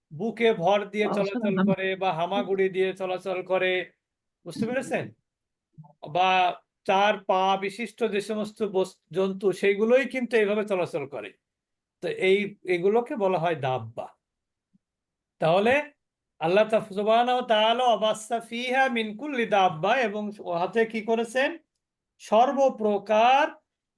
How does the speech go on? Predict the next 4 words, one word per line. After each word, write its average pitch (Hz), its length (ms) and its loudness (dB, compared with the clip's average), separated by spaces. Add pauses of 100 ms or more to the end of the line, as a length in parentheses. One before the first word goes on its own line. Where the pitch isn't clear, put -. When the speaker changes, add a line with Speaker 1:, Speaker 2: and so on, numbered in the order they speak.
Speaker 1:
জীবজন্তুকে 220 1300 2
ছড়িয়ে 233 480 0
ছিটিয়ে 220 440 -4
দিয়েছেন। 147 600 -4